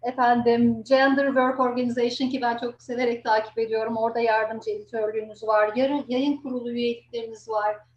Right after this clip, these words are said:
Epey uzun zamandır editörlük, e, deneyiminiz, tecrübeniz var. Ben öncelikle, e, şöyle iki bin yirmilere, pandemi öncesine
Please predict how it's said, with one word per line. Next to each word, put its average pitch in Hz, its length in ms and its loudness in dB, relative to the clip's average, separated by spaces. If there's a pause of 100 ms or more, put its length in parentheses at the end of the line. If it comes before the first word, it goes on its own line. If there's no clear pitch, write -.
(200)
Epey 311 340 -2
uzun 262 240 0
zamandır 214 540 -4 (180)
editörlük, 220 840 -4
e, 202 80 -12 (320)
deneyiminiz, 202 680 -8
tecrübeniz 190 680 -8
var. - 240 -4 (480)
Ben 381 380 2 (160)
öncelikle, 339 800 0 (760)
e, 214 400 -2
şöyle 330 260 -6
iki 285 340 2
bin 339 240 2
yirmilere, 311 680 2
pandemi 294 460 0
öncesine 240 840 -6